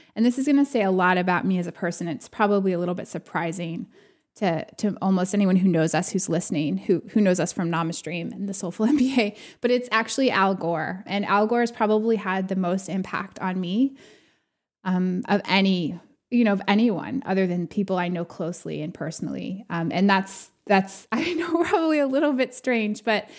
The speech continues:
you know, if you think back, my background is as a climate change lawyer and as kind of a climate advocate and activist. Um, and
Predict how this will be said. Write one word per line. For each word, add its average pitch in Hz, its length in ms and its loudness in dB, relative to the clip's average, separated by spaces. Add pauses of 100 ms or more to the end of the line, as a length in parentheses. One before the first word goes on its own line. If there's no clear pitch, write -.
(260)
you 285 140 2
know, 269 80 2
if 254 100 0
you 262 80 4
think 277 240 0
back, 226 200 -2
my 226 140 2
background 202 600 0
is 196 280 0
as 185 380 0
a 202 60 -6
climate 190 420 0
change - 720 -4
lawyer 180 480 2
and 180 240 -2
as 175 260 0
kind 202 200 0
of 180 80 0
a 180 40 -4
climate 170 580 -2
advocate 180 460 0
and 160 80 0
activist. 170 720 -4 (460)
Um, 175 240 2
and 185 440 2